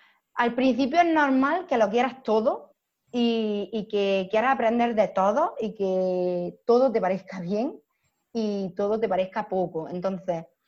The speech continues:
mm, yo me di cuenta que al final más vale aprender de las personas que transmiten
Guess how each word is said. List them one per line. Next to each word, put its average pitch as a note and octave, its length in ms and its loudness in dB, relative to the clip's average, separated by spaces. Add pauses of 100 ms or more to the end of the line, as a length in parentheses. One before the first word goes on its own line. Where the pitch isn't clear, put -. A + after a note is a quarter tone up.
(360)
mm, G#3 420 -4
yo B3+ 360 2
me C4 160 -2
di A#3+ 120 -2
cuenta B3+ 360 -2
que B3+ 80 -2
al G#3+ 140 -4
final G#3+ 460 -4 (540)
más A3 320 -2
vale A3 320 0
aprender F3+ 720 -4
de F#3 120 -4
las F#3+ 140 -2
personas G#3+ 480 -4
que D4 120 -6
transmiten F3 680 -4